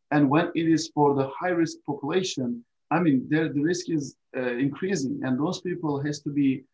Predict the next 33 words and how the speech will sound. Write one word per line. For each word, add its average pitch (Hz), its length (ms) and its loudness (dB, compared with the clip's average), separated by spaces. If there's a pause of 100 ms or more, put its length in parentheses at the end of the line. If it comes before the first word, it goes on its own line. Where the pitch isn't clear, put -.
(140)
has 180 180 -2
to 151 140 -4
take, 151 220 -4 (180)
taken 151 280 0
care 147 200 0
of 120 60 -4
very 135 240 -2
quickly. 127 540 -2 (400)
And 143 160 2
then, 135 200 2
you 143 120 4
know, 147 120 4
those 151 220 -2
people 151 320 0
needs 151 280 2
to 151 100 -4
be 143 80 2
released 131 400 0
for 131 260 -2
home 160 180 0
confinement, 131 680 0
which 147 180 -2
is 147 220 -6
something 147 340 -4
very 123 220 -2
easily 147 480 -2
to 135 80 -4
be 123 80 -2
done 143 420 -2 (400)
under 143 240 2
the 127 140 -2
same 127 360 0
law. 123 280 -2